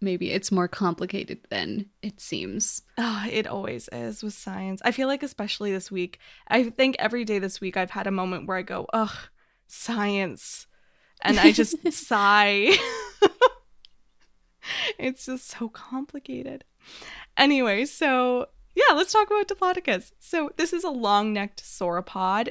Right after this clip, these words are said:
Speaker 2: So the last time we covered a sauropod was Brachiosaurus. And really each time I read about or watch videos on Diplodocus,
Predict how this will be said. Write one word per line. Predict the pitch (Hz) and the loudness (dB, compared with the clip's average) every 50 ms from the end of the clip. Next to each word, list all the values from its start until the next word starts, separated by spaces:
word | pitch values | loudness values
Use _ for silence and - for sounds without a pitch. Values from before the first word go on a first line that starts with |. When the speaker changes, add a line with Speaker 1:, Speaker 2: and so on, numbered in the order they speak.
| - - | -8 -12
Speaker 2:
So | - - - 196 185 185 180 185 185 180 - - - | -12 -10 -6 -4 -4 -2 -2 -2 -2 -4 -6 -10 -8
the | 214 233 226 | -4 -4 -2
last | 240 262 269 302 339 - - | 0 0 0 0 -2 -4 -8
time | - 330 302 294 | -4 -2 -2 -2
we | 285 | -2
covered | - - - 214 208 220 214 208 208 | -4 -6 -8 -6 -4 -2 -2 -2 -4
a | |
sauropod | 214 - - - 185 185 190 185 - 208 196 185 185 196 | -6 -6 -6 -4 -4 -4 -4 -4 -4 -4 -4 -4 -4 -6
was | 196 190 - | -8 -8 -8
Brachiosaurus. | - - 208 214 226 254 - - 247 226 220 - - 214 190 180 - - - 233 262 254 - - - _ _ - - - - - - - _ _ - - - | -2 2 4 4 4 2 0 -2 -2 -2 -2 -4 -4 -4 -4 -2 -2 -2 -4 -4 -4 -6 -8 -12 -14 _ _ -20 -20 -20 -20 -20 -20 -20 _ _ -20 0 4
And | - 240 247 247 254 254 254 262 262 262 - - _ _ - | 6 8 8 8 6 4 2 0 -2 -4 -6 -8 _ _ -4
really | 226 269 294 381 370 | -2 0 0 0 -2
each | - - 240 285 - - - | -2 -2 -4 -4 -4 -6 -8
time | - - - 233 220 226 233 233 226 - - | -8 -4 -2 0 2 2 2 2 0 0 0
I | - 196 196 190 | 0 0 0 0
read | 180 180 190 190 208 233 247 | -2 -4 -4 -2 0 2 2
about | 262 226 262 240 233 226 - - | 2 4 6 6 6 4 2 0
or | 202 196 | -4 -2
watch | 190 185 185 185 - - _ | 0 0 0 0 -2 -6 _
videos | 180 180 190 196 208 208 208 | -4 -2 0 0 0 0 0
on | 233 220 220 | 0 -2 -2
Diplodocus, | 226 - - 240 220 226 247 - 254 254 - | -2 -4 -4 -4 -4 -2 -2 -4 -4 -6 -6